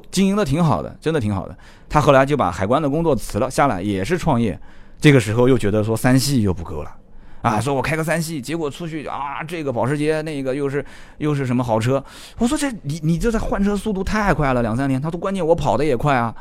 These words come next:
对不对？我那公司本来一个月流水就是一百万、五十万，现在我一个月流水都一千多万。但他不会跟我说一个月赚多少钱啊，我一个月流水一千多万。我说那怎么着，你一年要一个亿的流水？差不多啊。他说我一年没一个亿也是七八千万。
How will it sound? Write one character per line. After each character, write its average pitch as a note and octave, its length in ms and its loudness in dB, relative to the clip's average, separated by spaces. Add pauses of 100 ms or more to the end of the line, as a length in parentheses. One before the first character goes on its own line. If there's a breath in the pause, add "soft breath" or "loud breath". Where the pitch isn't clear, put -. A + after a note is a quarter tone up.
(260 loud breath)
对 D#3+ 120 0
不 D#3+ 40 2
对？ E3 120 2
我 C3 200 4
那 F3 120 0
公 E3+ 180 -2
司 D#3 140 -4
本 C#3+ 100 -2
来 C3+ 120 2
一 C#3 120 2
个 D#3 80 2
月 D#3+ 100 4
流 C#3 140 2
水 A#2+ 160 0
就 C#3 140 0
是 C3+ 100 0
一 C#3+ 100 0
百 G2+ 120 0
万、 G#2 280 -2
五 G2+ 140 -6
十 G#2 140 -2
万， B2+ 180 0
现 D3 140 -2
在 D3 100 0
我 A2+ 140 2
一 A2+ 120 0
个 D3 80 0
月 D3+ 100 2
流 B2 120 4
水 A2+ 120 0
都 B2 100 2
一 C3+ 80 2
千 C#3+ 160 0
多 C#3+ 120 2
万。 C#3+ 180 2 (480 soft breath)
但 A#2 100 0
他 B2 100 4
不 A#2 100 0
会 B2+ 80 4
跟 A#2+ 100 0
我 G#2+ 80 0
说 A2 140 2
一 G#2+ 80 4
个 A#2+ 60 4
月 B2+ 80 4
赚 A#2 140 2
多 G2+ 100 0
少 E2 80 -2
钱 D2+ 180 -8
啊， D2+ 180 -10
我 F2+ 60 -4
一 G2 80 -2
个 B2+ 80 0
月 B2+ 60 2
流 A2 120 0
水 G#2+ 120 -2
一 G#2 80 -2
千 G#2+ 100 0
多 A2+ 100 0
万。 - 140 2
我 A#2+ 60 -2
说 D#3 80 -4
那 F3+ 100 -2
怎 C3 160 -4
么 F#2 80 -2
着， B2 80 -2
你 B2 140 0
一 B2 100 2
年 C3+ 160 2
要 C#3+ 100 4
一 B2 140 4
个 C#3+ 100 2
亿 D3+ 140 0
的 A2+ 120 2
流 G2 140 2
水？ G2+ 120 -6
差 - 120 -4
不 D3 80 -2
多 D#3+ 140 2
啊。 E3+ 100 -2 (140)
他 C#3+ 80 -4
说 D#3 80 0
我 C3+ 80 2
一 D#3 80 0
年 D3+ 140 0
没 C3 100 2
一 C#3+ 80 2
个 D#3 60 2
亿 E3 200 0
也 F2 140 -2
是 G2+ 80 -4
七 A#2 140 -6
八 B2 120 0
千 A#2+ 160 0
万。 C#3 140 -2